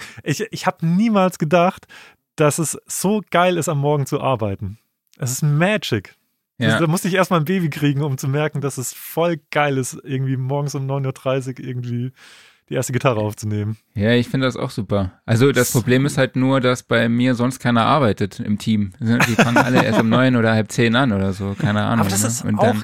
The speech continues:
Speaker 1: geil. Weißt du, dann hast du Ruhe, es ruft dich noch niemand an und so. Ist gut.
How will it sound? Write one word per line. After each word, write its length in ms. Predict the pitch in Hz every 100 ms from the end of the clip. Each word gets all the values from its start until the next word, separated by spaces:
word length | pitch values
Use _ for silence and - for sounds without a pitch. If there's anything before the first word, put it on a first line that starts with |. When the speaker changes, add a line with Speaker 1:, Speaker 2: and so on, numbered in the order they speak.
| -
Speaker 1:
geil. 480 | 127 110 107 107 156
Weißt 240 | 135 165
du, 40 |
dann 140 | 170 151
hast 160 | 147
du 40 | 135
Ruhe, 320 | 147 175 165
es 140 | 147
ruft 140 | 170 -
dich 100 | 143
noch 120 | 139
niemand 280 | 135 131 135
an 180 | 143 139
und 140 | 127
so. 320 | 127 123 131 - _ _ _ _ _ _ _ _ _
Ist 140 | -
gut. 260 | - 220 123